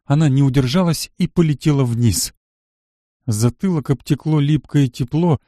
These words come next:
а лёгкие отказались принимать воздух. Еле как она сумела вновь раздышаться. Мешаясь с бликами, по потолку плыли алые пятна.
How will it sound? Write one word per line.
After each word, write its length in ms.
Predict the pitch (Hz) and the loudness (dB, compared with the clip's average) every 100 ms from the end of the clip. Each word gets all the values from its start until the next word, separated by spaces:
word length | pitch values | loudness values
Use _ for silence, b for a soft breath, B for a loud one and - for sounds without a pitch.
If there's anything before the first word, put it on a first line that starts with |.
| _ - | _ -4
а 120 | 123 | 0
лёгкие 540 | 123 185 - - 151 | 2 2 0 -2 -2
отказались 640 | 139 - 135 127 165 139 - | -2 0 -2 0 0 -2 -2
принимать 480 | 143 143 147 139 | 0 2 2 0
воздух. 460 | 151 156 113 117 - _ _ _ - | -2 -2 2 0 -2 _ _ _ -6
Еле 400 | 117 175 185 180 | -2 0 0 -2
как 280 | 202 170 | -4 -2
она 160 | 139 139 | 0 -2
сумела 380 | - 156 170 147 | 0 0 0 -2
вновь 300 | 127 160 - | -2 -2 -2
раздышаться. 720 | 143 127 156 156 123 - - _ _ - | -6 -4 -4 -4 -4 -6 -8 _ _ -2
Мешаясь 500 | 131 143 170 143 127 | -2 0 0 2 0
с 140 | 117 | -2
бликами, 460 | 120 190 175 147 135 | -2 -2 0 0 0
по 140 | 127 | 0
потолку 500 | 127 - 127 - 160 | -2 0 -2 0 -6
плыли 440 | - 135 131 135 - | -2 0 0 -2 -2
алые 360 | 143 123 123 120 | 0 2 0 0
пятна. 560 | - 123 - 110 87 | 0 -2 -2 -6 -8